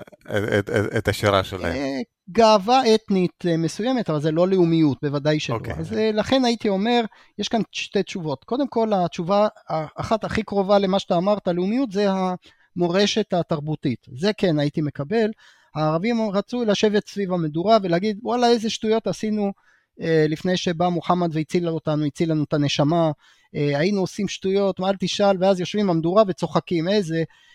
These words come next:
Speaker 1: זה כמו, קצת כמו מבוגרים שאומרים, "וואלה, איזה שטויות עשינו כשהיינו צעירים, כמה היינו
Speaker 2: כן.
Speaker 1: טיפשים, כמה היינו, כן, איזה ג'והל היינו, איזה מפגרים, איזה, איזה שטויות עשינו אז, אה, ב-, בכזה ערגה, אה,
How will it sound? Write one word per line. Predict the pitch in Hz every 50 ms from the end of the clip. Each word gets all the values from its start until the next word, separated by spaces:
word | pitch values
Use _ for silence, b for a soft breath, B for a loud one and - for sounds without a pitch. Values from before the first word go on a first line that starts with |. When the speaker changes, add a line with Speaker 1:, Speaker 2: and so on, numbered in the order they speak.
| b b b
Speaker 1:
זה | 190 214
כמו, | - - 277 294 277
קצת | - - 269 262 -
כמו | - 240 233 233 233
מבוגרים | 226 202 190 202 175 196 208 220 240 233 208
שאומרים, | - 202 202 196 214 226 220 214
"וואלה, | 214 220 240 240
איזה | 220 202 196
שטויות | - - - 214 226 - -
עשינו | 190 - - 214 208 190
כשהיינו | - - 190 190 190 170
צעירים, | - - 165 156 151 151 143 135 - _ _ _ _ _ _
כמה | - 208 208 214 214
היינו | 208 196 185
Speaker 2:
כן. | - 185
Speaker 1:
טיפשים, | 165 - - 190 180 160 151 139 - _ _ _ _ _ _ _ _ _ _ _ _
כמה | - 214 214 208
היינו, | 202 202 208 202 196 190 185 185 - -
כן, | 202 196 202 202
איזה | 185 180 160 180 170 156
ג'והל | 147 165 160 170 180 170 156 147
היינו, | 143 139 139 139 135 139
איזה | 160 160 151 156 160 151 147 143 143
מפגרים, | 147 147 - - 151 143 151 170 185 175 160
איזה, | 160 151 143 156
איזה | 147 143 139 139 135 139 143
שטויות | 135 - - 156 160 175 - 160
עשינו | 139 - 170 165 165 160 156 147 151
אז, | 147 - b b b b b b b b _ -
אה, | 143 143 143 139 139 139 139 139 135 135 135 147 139 139 151 147 147 - 156 147
ב-, | 160 165 156 156 151 147 143 143
בכזה | 151 - - 165 147 151 160
ערגה, | 156 165 170 156 160 160 175 170 170 165 160 156 - -
אה, | 143 147 160 139 139 139 139 131